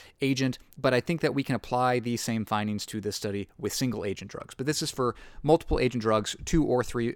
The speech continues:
and sometimes even more. And so what they did, oh, and by the way, uh, this is coming to us across the pond in the United Kingdom. So, uh, those of you, uh, across the pond, uh,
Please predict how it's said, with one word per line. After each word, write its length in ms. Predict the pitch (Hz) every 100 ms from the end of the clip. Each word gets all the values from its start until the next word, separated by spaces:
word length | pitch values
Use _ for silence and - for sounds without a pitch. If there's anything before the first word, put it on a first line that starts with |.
| -
and 220 | 110 110
sometimes 400 | - 117 113 101
even 240 | 113 104 101
more. 300 | 101 - - - - - - -
And 200 | 156 156
so 200 | - 151
what 320 | 139 139 190
they 80 | 190
did, 180 | 147 139
oh, 140 | 196
and 100 | 214
by 140 | 190 202
the 80 |
way, 240 | 214 202 120 - -
uh, 160 | 147
this 180 | 147 -
is 80 | 175
coming 220 | 196 190
to 140 | - 143
us 300 | 123 - - -
across 480 | - - 214 269 -
the 120 | -
pond 580 | - 254 254 131 127 143 - - - _ -
in 320 | 233 262 226
the 100 | 196
United 360 | 208 208 202 190
Kingdom. 400 | - 254 143 107
So, 320 | - 165 156
uh, 280 | 143 139 131
those 320 | 131 180 233
of 100 | 190
you, 260 | 170 160 151 - -
uh, 120 | 139
across 340 | 143 - 170 -
the 80 |
pond, 480 | 160 220 190 139 147 - - -
uh, 320 | 131 131